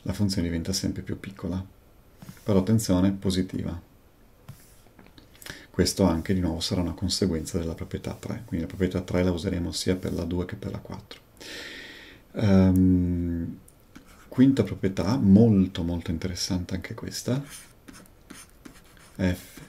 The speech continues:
di x più y è uguale a f di x per f di y. Cioè questa funzione così particolare e strana,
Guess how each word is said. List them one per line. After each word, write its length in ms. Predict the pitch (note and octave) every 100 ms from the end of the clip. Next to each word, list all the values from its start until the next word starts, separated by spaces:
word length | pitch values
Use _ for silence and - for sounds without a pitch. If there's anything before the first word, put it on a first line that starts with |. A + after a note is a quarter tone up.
| -
di 360 | F#2+ E2+ -
x 120 | F#2+
più 220 | - - -
y 140 | - - - B2+ D3+ D3+ - - - - - - - -
è 60 |
uguale 640 | F#2 E2 - C2 G#2+ C#3 - - - - - - -
a 260 | F2+ G2
f 220 | A2+ -
di 200 | - - -
x 300 | - - - - - - -
per 200 | B2 F2
f 180 | -
di 100 | G2
y. 320 | - - - - - - - - - - - - - -
Cioè 180 | - F#2+
questa 280 | - G2 G2+
funzione 600 | F#2+ F2+ E2+ - A#2 G2+
così 280 | F#2+ E2 F#2
particolare 720 | F#2+ F#2 - - E2+ E2+ F2+
e 40 |
strana, 680 | - - - D#2 E2+ C3+ -